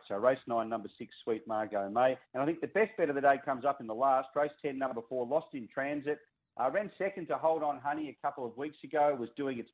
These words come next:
best work very late, and that was the end of a thousand, gets to twelve hundred metres. I think she'll be way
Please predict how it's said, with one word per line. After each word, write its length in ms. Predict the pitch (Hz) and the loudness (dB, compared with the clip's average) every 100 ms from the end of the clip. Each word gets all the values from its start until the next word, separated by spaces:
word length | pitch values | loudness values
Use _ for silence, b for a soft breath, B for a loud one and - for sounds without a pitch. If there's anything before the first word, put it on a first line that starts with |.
| - | -2
best 220 | 151 - | -2 0
work 200 | 127 120 - - | -2 -2 -2 -2
very 300 | 196 175 117 | 2 2 6
late, 240 | 127 131 - _ _ _ 117 | 6 6 0 _ _ _ -6
and 60 | |
that 100 | 139 | -4
was 100 | 135 | -4
the 100 | 120 | -6
end 120 | 127 117 | -6 -4
of 80 | |
a 40 | 113 | -4
thousand, 480 | 117 120 117 117 110 | -2 0 0 -2 0
gets 160 | 156 - | 0 -2
to 60 | 120 | -12
twelve 300 | - 120 113 | 0 2 2
hundred 300 | 117 104 95 | 0 -4 -4
metres. 320 | 110 110 107 - _ _ - | -2 -2 -4 -8 _ _ -6
I 80 | 104 | -4
think 120 | 107 - | -4 -4
she'll 80 | 98 | -2
be 120 | 98 | 0
way 280 | 98 107 | 4 4